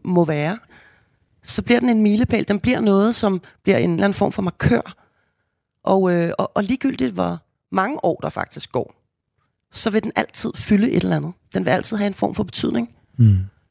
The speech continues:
Speaker 1: Nogle gange ændrer betydningen sig med årene. Men det bliver noget, som for langt de flestes vedkommende bliver et, noget, som vi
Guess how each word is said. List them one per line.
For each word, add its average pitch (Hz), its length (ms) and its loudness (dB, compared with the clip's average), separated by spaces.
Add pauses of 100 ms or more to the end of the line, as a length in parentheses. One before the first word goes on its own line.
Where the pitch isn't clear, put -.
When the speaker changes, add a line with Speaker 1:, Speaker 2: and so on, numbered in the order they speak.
(300)
Speaker 1:
Nogle 208 160 2
gange 214 200 0
ændrer 185 200 -2
betydningen 208 560 -2
sig 196 200 -4 (280)
med - 80 2
årene. 233 300 -2 (880)
Men 202 160 2
det 214 120 -4
bliver 269 260 -4
noget, 208 340 0
som 190 280 -4 (340)
for - 100 -6
langt 196 200 -2
de 220 60 -8
flestes 208 460 -6
vedkommende 190 540 0 (420)
bliver 185 400 4
et, 143 140 -2 (120)
noget, 202 320 4
som 220 200 -2
vi 180 200 -2